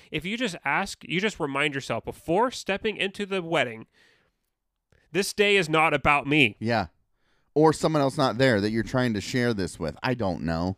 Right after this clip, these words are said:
Speaker 1: Yeah. I don't get it. I just don't understand. People suck at weddings, man.
Speaker 2: You know what I've been
Speaker 1: There's
Speaker 2: doing?
Speaker 1: always people who break basic etiquette.
Speaker 2: Yeah.
Speaker 1: And it's just like
Speaker 2: That's, I think that's fair. The phone thing especially
Speaker 1: Yeah.
Speaker 2: irritates
Speaker 1: Put your
Speaker 2: the
Speaker 1: phone
Speaker 2: shit
Speaker 1: down.
Speaker 2: out
Speaker 1: There
Speaker 2: of
Speaker 1: is
Speaker 2: me.
Speaker 1: somebody whose job it is to record it for the bride and
Speaker 2: Yeah.
Speaker 1: groom.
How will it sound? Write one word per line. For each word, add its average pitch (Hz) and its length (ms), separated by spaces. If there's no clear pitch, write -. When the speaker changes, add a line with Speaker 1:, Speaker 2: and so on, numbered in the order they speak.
Speaker 1:
Yeah. 104 220
I 139 60
don't 139 140
get 123 140
it. 113 160
I 120 60
just 120 160
don't 131 160
understand. 135 280
People 160 260
suck - 340
at 120 120
weddings, 117 400
man. 104 240
Speaker 2:
You 170 80
know 226 100
what 277 100
I've 214 100
been 160 120
Speaker 1:
There's 135 200
Speaker 2:
doing? - 80
Speaker 1:
always 233 320
people 190 320
who 156 140
break 147 440
basic 156 360
etiquette. 131 420
Speaker 2:
Yeah. 123 220
Speaker 1:
And 135 100
it's 147 120
just 165 160
like 151 180
Speaker 2:
That's, 180 280
I 208 100
think 247 160
that's 233 220
fair. 104 340
The 135 80
phone 143 320
thing 104 200
especially 98 600
Speaker 1:
Yeah. 110 160
Speaker 2:
irritates 107 280
Speaker 1:
Put 254 40
your 285 80
Speaker 2:
the - 80
Speaker 1:
phone 208 240
Speaker 2:
shit 208 80
Speaker 1:
down. 202 100
Speaker 2:
out 170 40
Speaker 1:
There 202 140
Speaker 2:
of 214 60
Speaker 1:
is 190 60
Speaker 2:
me. - 60
Speaker 1:
somebody 226 440
whose 185 320
job 160 360
it 170 100
is 139 200
to 147 100
record 151 440
it 147 100
for 139 120
the 135 80
bride 127 260
and 127 100
Speaker 2:
Yeah. - 80
Speaker 1:
groom. 110 200